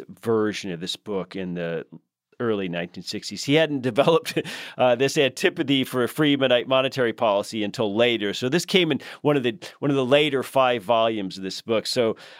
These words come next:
I'm just curious, Bob, you know, where do you think sta-, things stand right now with, uh, Friedmanite monetarists?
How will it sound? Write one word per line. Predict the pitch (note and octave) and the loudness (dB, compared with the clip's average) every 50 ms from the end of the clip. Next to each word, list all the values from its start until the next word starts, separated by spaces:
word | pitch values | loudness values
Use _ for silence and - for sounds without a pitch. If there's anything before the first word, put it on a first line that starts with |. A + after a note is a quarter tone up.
| - - | -4 -2
I'm | B2 C3 | -2 0
just | B2+ C#3 C#3+ - - | 0 0 -2 -2 -4
curious, | - - D#3+ D3+ D3 C3+ B2 A2+ - | -2 0 2 2 2 2 0 -2 -4
Bob, | - - A#2+ A2 G#2+ G#2+ G#2 A#2+ | 0 2 2 2 2 0 -2 -2
you | A2+ A2+ | -2 -2
know, | A#2 | 0
where | A#2 D3+ F3+ | 2 2 2
do | G3+ | 2
you | G#3 G3+ | 2 2
think | - G#3 F3 - | 0 0 -2 -2
sta-, | - - - D#3+ D3+ - | -4 0 0 0 0 0
things | - D#3+ D3 C#3+ C#3+ | 0 0 0 0 -2
stand | - - D3+ C#3+ C#3+ D3+ D3 C#3 | -2 0 2 2 2 2 2 2
right | B2+ A2+ G#2+ F#2+ | 2 2 2 0
now | - A2+ G#2 G2 G2+ | 0 -2 -2 0 -2
with, | G2+ G2 - - - | -4 -6 -6 -8 -8
uh, | F2+ F#2+ F#2+ | -6 -6 -6
Friedmanite | F#2 - - C3+ B2+ A2 A#2 A2+ A2 F#2 F#2 | -6 -4 -2 -2 -2 0 2 2 0 2 0
monetarists? | A2+ A2+ A2+ A2 F#2+ F2+ E2+ E2 E2 - - - | 0 0 0 0 -2 -2 -4 -6 -6 -8 -10 -14